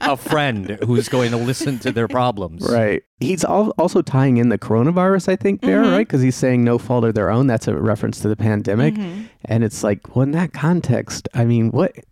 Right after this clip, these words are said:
Speaker 2: what are you talking <laughs> about? Like, you, you want to underst-, I, I need you to understand that I don't have money because I don't have a job because of the pandemic,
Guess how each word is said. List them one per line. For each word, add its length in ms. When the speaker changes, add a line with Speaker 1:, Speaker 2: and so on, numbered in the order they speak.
Speaker 2:
what 140
are 40
you 100
talking 460
<laughs> 0
about? 320
Like, 220
you, 140
you 180
want 340
to 100
underst-, 600
I, 160
I 40
need 280
you 60
to 140
understand 640
that 80
I 60
don't 180
have 220
money 280
because 300
I 40
don't 160
have 100
a 40
job 380
because 260
of 60
the 80
pandemic, 640